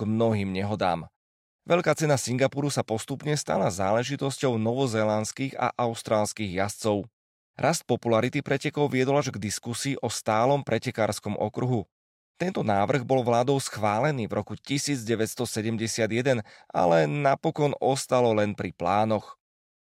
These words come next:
V októbri sedemdesiateho tretieho totiž Singapurská športová rada rozhodla o zrušení Veľkej ceny Singapuru.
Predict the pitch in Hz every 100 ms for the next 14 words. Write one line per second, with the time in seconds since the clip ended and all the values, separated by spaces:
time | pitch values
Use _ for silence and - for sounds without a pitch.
0 | - - 170 - 139 113 131 - 117 127
1 | 120 - 135 147 135 127 104 - 110 117
2 | - 123 - 107 - 123 135 139 147 147
3 | - 135 - 120 120 127 127 123 120 104
4 | 104 110 117 123 - 127 107 117 127 123
5 | 139 104 95 95 113 113 98 - 92 87
6 | - 90 98 - 101 92